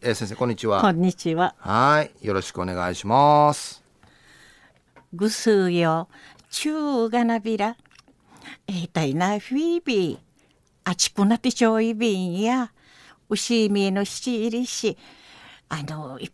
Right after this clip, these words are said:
Speaker 2: 平一のさみせいらはじやいびいしが、うそろうのうといもち、立派しうさぎいることさびらやたい。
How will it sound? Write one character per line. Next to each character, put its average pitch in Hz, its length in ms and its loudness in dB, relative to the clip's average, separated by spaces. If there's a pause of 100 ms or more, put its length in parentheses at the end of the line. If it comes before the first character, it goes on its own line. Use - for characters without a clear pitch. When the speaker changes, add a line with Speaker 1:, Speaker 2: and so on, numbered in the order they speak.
Speaker 2:
平 165 160 2
一 220 220 0
の 202 80 2
さ 196 180 -2
み 196 120 -2
せ 202 240 0
い - 20 -4
ら 185 140 -2
は 220 120 -4
じ 254 200 -4
や 254 80 -2
い 233 80 -2
び 208 180 -2
い 196 60 -4
し 190 160 -6
が、 180 160 -6 (180)
う 190 80 -8
そ 170 260 -2
ろ 156 200 -2
う - 20 -6
の 151 140 -2
う 220 80 -6
と - 180 -2
い 214 100 0
も 190 140 -2
ち、 - 260 -6
立 196 100 0
派 170 260 -6
し - 260 -8
う 254 100 -8
さ 294 200 -4
ぎ 302 160 -4
い - 20 -2
る 254 140 -4
こ 226 100 -6
と 220 120 -16
さ 240 200 -4
び 269 140 -4
ら 247 140 -2
や 302 340 -4
た - 200 -4
い。 269 220 -4